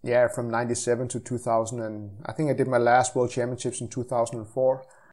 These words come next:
And then I got into running in, in two thousand seven, and then at el-, two thousand eleven, I did my first, uh, triathlon,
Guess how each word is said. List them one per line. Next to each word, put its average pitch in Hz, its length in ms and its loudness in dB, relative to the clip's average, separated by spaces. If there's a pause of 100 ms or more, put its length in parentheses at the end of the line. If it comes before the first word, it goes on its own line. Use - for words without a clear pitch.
And 127 180 -4
then 151 180 4
I 139 60 4
got 131 200 6
into 135 220 0
running 127 360 0
in, 117 320 -4
in 120 160 -8 (220)
two 139 140 -4
thousand 131 320 0
seven, 143 420 2 (400)
and 123 180 -6
then 123 880 -4
at 127 160 2
el-, 120 300 -2
two 147 100 -2
thousand 135 320 4
eleven, 131 380 4
I 127 60 0
did 120 160 0
my 120 120 2
first, 127 540 0
uh, 107 800 0 (240)
triathlon, 123 480 0